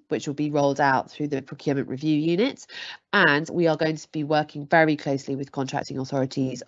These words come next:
on planning and preparation for implementation, which I will talk about a bit at the end. And that includes things like processes,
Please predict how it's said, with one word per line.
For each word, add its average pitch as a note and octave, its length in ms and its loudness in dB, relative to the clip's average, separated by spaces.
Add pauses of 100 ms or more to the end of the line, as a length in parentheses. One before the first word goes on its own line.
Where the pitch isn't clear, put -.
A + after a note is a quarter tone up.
on C#3+ 160 2
planning D3 560 2
and C#3+ 180 -2
preparation C3+ 680 -2
for - 80 -6
implementation, C3+ 920 -2 (500)
which C#3+ 180 4
I D3+ 80 8
will C#3+ 120 4
talk D3+ 240 -2
about C3+ 240 2
a - 160 -2
bit - 220 -2
at - 180 -2
the A2 140 -10
end. B2+ 420 -2 (280)
And F3 140 0
that E3+ 140 4
includes F3 340 4
things D3 300 -2
like A#2+ 180 0
processes, C3+ 800 0